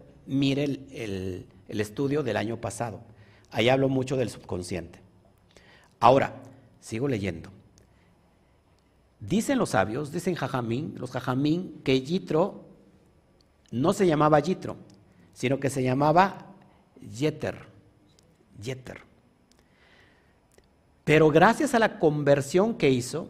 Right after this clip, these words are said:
a la teshuvá de convertirse al Todopoderoso, se le agrega una letra Bab,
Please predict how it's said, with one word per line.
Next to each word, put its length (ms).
a 120
la 180
teshuvá 500
de 140
convertirse 880
al 260
Todopoderoso, 880
se 220
le 80
agrega 600
una 240
letra 320
Bab, 300